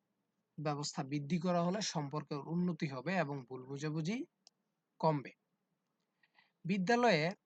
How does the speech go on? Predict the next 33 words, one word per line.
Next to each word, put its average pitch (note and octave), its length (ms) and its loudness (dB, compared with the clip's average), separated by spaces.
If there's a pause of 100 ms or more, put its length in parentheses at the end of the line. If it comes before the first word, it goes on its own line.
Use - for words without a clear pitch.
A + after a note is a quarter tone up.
(120)
পাঠ্য F3+ 400 2
বইয়ের G3 320 2
বাইরে D3+ 360 2
শি-, - 240 -4 (240)
পাঠ্য D#3 320 0
বইয়ের E3 300 0
যে D3+ 120 -2
বাইরের C#3 460 -2
যে D#3 120 -2
শিক্ষা D#3 440 -2
রয়েছে, C3 320 -6
শরীরচর্চা C3+ 680 -6 (100)
হোক C3+ 240 -10
কিংবা C3 380 -8 (880)
এটা D#3 120 -2
হচ্ছে C#3+ 220 -6
যে, C#3+ 220 -4 (200)
আহ, C3+ 400 -4
এক্সপেরিমেন্টাল D3+ 640 0
বেসিস C3 360 -8
হোক, - 120 -12 (640)
সেই G3+ 380 0 (500)
বাইরের F3 400 2
শিক্ষার F#3+ 440 0
উপর F3+ 240 2
জোর E3 280 0
দেওয়া D#3+ 200 4
হলে D#3+ 200 0
শিক্ষার্থীদের D#3 680 -2
মানসিক D3+ 480 0
স্বাস্থ্য - 360 -2
এবং C#3+ 280 -2
সৃজনশীলতা D3+ 800 -2